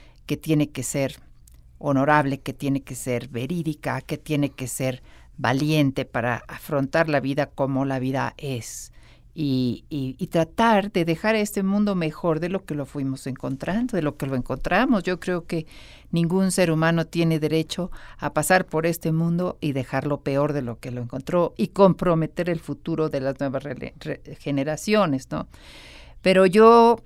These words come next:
mm, a veces estoy un poco pesimista, pensando que, que es, es difícil, es menos fácil, como se dice,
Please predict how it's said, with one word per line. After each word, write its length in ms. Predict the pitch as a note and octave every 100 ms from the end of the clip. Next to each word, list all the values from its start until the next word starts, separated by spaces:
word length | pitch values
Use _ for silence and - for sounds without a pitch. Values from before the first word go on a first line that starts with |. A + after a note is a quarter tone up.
| -
mm, 420 | E3 D#3+ D#3+ D#3
a 100 | F3
veces 500 | F3+ A3 F#3+ F3+ G3
estoy 760 | E3+ - - D3 D3+ - E3 E3
un 100 | D#3
poco 680 | F3+ E3 D#3+ E3 D3+ C#3+ C#3+
pesimista, 680 | D3+ F3+ E3+ G3 - D#3+ D3+ - - - -
pensando 600 | D#3 D3 E3 D#3+ D#3+ -
que, 520 | D#3 C#3+ C#3+ D3+ D#3+ -
que 120 | - F3
es, 140 | E3+ - -
es 160 | F#3 -
difícil, 560 | - E3 D3 D#3+ D3+
es 160 | D#3 D3
menos 400 | F3 G3+ G3 -
fácil, 340 | D#3+ D#3+ D#3+
como 280 | - D3+ D3
se 180 | - D3
dice, 400 | D#3+ D#3+ D3+